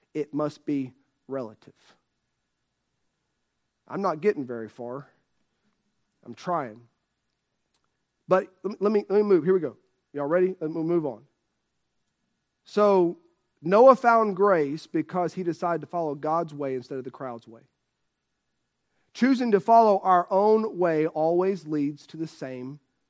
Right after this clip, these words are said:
result. Every time the Bible records that mankind went their own way, they, they always fully forsook God and his direction. One good example of that is in the book of Judges.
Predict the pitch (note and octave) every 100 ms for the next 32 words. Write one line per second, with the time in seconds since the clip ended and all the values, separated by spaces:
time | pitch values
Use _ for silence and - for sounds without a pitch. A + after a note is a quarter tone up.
0 | _ G3 G3 A3 G3+ - _ _ _ _
1 | _ _ - - A3 C4+ C4 B3+ G#3 G#3+
2 | G#3+ G3 F#3 G#3 G#3 E3+ E3+ E3 F#3+ A#3
3 | A3 G3 F3+ E3+ F#3+ F3+ F3+ F#3+ G3+ G3+
4 | F#3+ D#3 D3+ D#3+ - _ _ E3 F3+ E3
5 | F#3 G3+ G#3+ G3+ - F#3+ F#3 F3+ D#3 -
6 | F#3+ F#3 _ - D3 F3 C3+ B2+ C#3+ -
7 | D3 C#3+ - D#3 C#3 D3 D3+ D#3+ - B2
8 | - _ _ C3+ F3 F#3 F#3 D#3+ F3+ F3+
9 | F#3 F3 D#3 F#3+ G#3 _ _ E3 E3 D3+
10 | E3+ E3+ D3+ F#3 F3+ C#3 A#2+